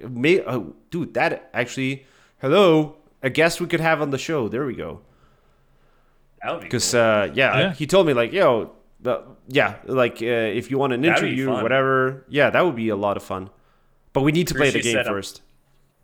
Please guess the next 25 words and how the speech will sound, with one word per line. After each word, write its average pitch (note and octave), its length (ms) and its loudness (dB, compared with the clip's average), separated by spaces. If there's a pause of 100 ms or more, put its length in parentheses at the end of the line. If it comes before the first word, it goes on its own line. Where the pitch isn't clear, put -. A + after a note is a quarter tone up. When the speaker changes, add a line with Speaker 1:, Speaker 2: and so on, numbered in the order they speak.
(240)
Speaker 2:
Oh, D3+ 120 2
I'm C#3+ 180 -2
down. G2+ 540 -6
Crucius D#3+ 340 -2
said, D#3+ 140 0
"I'm C3 80 2
Speaker 1:
Yeah. G2 160 0
Speaker 2:
a, - 20 -2
a C3 40 -6
couple D#3+ 260 -4
years D#3 220 -2
older B2 200 -4
than G#2 140 -8
Mono. G2+ 580 -2
My G2+ 80 -6
friends A#2 320 -8
and A2+ 80 -6
I A2 120 -2
hooked - 280 -8
up A2+ 160 -2
our G2 160 -6
computers G#2+ 540 -8
with G#2 160 -16
Null A2 540 -2
modems G2 640 -4